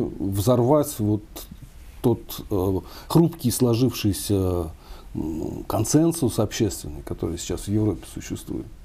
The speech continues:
Да, то есть вот они пытаются вот этими, в том числе террористическими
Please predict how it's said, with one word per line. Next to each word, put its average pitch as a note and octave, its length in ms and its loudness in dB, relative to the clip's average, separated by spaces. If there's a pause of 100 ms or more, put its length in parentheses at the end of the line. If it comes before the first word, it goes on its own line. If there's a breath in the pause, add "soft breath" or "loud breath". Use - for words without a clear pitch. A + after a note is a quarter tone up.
Да, F2 200 -8
то - 100 -4
есть - 140 -8
вот - 120 -12
они F2 280 -6 (2000 loud breath)
пытаются G#2+ 600 2
вот G2 260 2 (760 loud breath)
этими, B2 420 4
в A#2+ 80 0
том G2+ 200 2
числе F#2 540 2
террористическими G2 1040 0